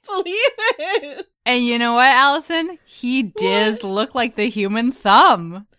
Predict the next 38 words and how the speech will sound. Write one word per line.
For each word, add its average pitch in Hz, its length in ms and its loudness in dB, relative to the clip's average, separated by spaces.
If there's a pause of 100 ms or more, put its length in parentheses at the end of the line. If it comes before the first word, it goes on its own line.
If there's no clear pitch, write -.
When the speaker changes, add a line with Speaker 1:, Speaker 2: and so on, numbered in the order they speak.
(160)
Speaker 1:
I 262 160 -8
Speaker 2:
Like, 226 120 -12
Speaker 1:
bested 311 240 -4
Speaker 2:
he 269 180 2
Speaker 1:
you. 262 60 -4
Speaker 2:
do. 214 680 2 (760)
He 254 340 -4
do. 185 760 -2 (360)
He 339 100 -12
was 349 140 -6
born 247 220 -2
in 302 120 -2
Iowa, 349 360 2
by 170 200 -2
the 165 100 -8
way. 175 320 -6 (300)
Speaker 1:
Oh. 330 1000 -2 (800)
Speaker 2:
Anyway, 226 500 -4 (360)
uh, 190 460 2
Roosevelt 294 800 0
and 202 580 -4
Taft 262 560 6
and 220 180 -2
Hoover 254 480 -2
and 220 160 -2
fucking 220 460 -4
Warren 226 280 -2
G. 277 160 -2
Harding 196 460 -2
are 175 140 -6
all 214 220 0
up 254 160 -2
in 233 180 -2
there, 175 220 -2
and 170 120 -4
they 208 120 -4
wanna, 262 420 0
like, 190 320 -4